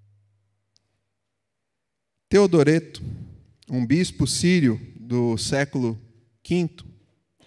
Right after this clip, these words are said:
ele comparou o evangelho a uma pimenta. Comparação <laughs> estranha, talvez, mas eu vou ler a,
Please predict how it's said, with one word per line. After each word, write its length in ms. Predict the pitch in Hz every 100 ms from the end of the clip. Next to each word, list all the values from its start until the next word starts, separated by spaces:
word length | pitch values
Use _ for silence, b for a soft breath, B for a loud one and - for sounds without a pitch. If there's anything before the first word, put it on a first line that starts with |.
| b b
ele 180 | 135 139
comparou 600 | 151 214 240 214 175 170
o 60 | 202
evangelho 680 | 185 180 135 147 180 175 113 101 - _ _ _ _ _ _ -
a 80 |
uma 160 | 190 190
pimenta. 580 | 190 240 208 156 143 120 - _ _ _ _ _ _ _ _ _ _ _ _ _ _ _ _ _ _ _ _ _ _
Comparação 1000 | - 143 156 156 - - 135 135 127 120 - 151 - b b
<laughs> 520 | b b _ _ _ -
estranha, 480 | 110 - 147 147
talvez, 840 | 123 120 117 147 139 - - - _ _ _
mas 200 | 160 143
eu 80 | 170
vou 160 | 170
ler 500 | 165 156 147 - - _ _ _ _ _
a, 460 | - 113 113 110 -